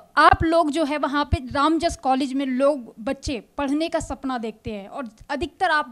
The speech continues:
देखेंगे वहाँ सवर्ण लोग होते हैं, लेकिन ये छात्र वहाँ तक पहुँचे हैं। तो क्या ये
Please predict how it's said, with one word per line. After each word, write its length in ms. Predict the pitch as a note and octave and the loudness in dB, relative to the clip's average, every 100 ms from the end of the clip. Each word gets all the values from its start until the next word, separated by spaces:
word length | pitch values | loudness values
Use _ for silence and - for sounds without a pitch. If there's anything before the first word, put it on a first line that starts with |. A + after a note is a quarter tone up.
| A3+ | -6
देखेंगे 380 | C4+ D#4 C#4 | -4 -2 -4
वहाँ 180 | C#4+ D4 | -6 -8
सवर्ण 540 | C#4 _ C#4+ C4 C#4 C#4 | -10 _ -2 0 0 0
लोग 340 | B3 A3 - - - | -2 -4 -8 -14 -6
होते 300 | A#3+ A#3+ C#4+ | -6 -4 -6
हैं, 200 | A3+ G3 _ - - - | -6 -10 _ -20 -20 -12
लेकिन 420 | C4+ D4 D#4 D#4+ D#4+ _ - - | -4 -2 -2 -8 -10 _ -20 -8
ये 160 | C4+ D#4 | -6 -6
छात्र 400 | - C#4+ C#4 D4+ | -2 -2 -2 -4
वहाँ 320 | C4+ A#3 C4+ | -2 -2 -4
तक 80 | C#4+ - | -6 -6
पहुँचे 340 | B3+ B3+ A#3 A3+ | -2 -2 -2 -6
हैं। 160 | F3+ - - - - | -6 -14 -20 -20 -8
तो 60 | F#4+ | -6
क्या 280 | G4 F#4 F#4 | 0 4 4
ये 640 | F#4 D4 B3+ D4 F4 F4 | 4 2 0 -2 -4 -8